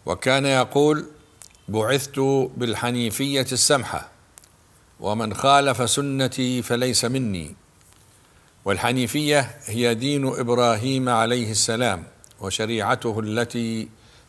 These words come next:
لا تشوبها شائبة انحراف في الاعتقاد، ومعنى السمحة البيضاء النقية التي لا حرج فيها ولا مشقة،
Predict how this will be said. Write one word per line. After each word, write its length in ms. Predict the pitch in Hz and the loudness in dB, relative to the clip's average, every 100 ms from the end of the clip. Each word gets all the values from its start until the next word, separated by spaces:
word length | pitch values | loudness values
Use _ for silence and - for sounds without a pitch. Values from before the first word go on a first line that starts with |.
| - | -10
لا 240 | 101 143 | 2 4
تشوبها 760 | 151 135 120 147 131 123 123 120 | 4 2 0 0 2 2 4 2
شائبة 540 | - 120 - 123 113 107 | 0 0 0 -2 -4 -4
انحراف 480 | 104 - 117 113 - 113 110 107 - - - - - | -8 -4 0 0 0 -4 -4 -8 -12 -20 -20 -20 -10
في 140 | 107 | -4
الاعتقاد، 600 | 104 98 - - 127 87 - - - - _ - - _ | -2 -2 -4 0 2 2 -2 -20 -20 -20 _ -20 -20 _
ومعنى 460 | 82 92 120 120 120 | -4 0 2 2 2
السمحة 600 | 107 - 127 117 143 117 - - - _ - | 0 2 0 2 0 0 -6 -20 -20 _ -2
البيضاء 880 | 104 101 104 104 98 123 127 131 117 | -2 0 -2 -2 0 2 4 4 0
النقية 760 | 117 113 110 127 117 117 104 - - - - | -4 -2 -2 -2 0 0 -2 -6 -20 -20 -2
التي 640 | - 110 117 110 117 110 | 0 2 2 0 -2 -4
لا 280 | 104 110 107 | 0 4 4
حرج 420 | 92 120 113 104 | 4 2 2 -2
فيها 420 | 101 117 101 104 104 | -4 -4 -4 -2 0
ولا 300 | 98 113 127 | 0 0 0
مشقة، 500 | 120 117 - - | 0 -2 -4 -10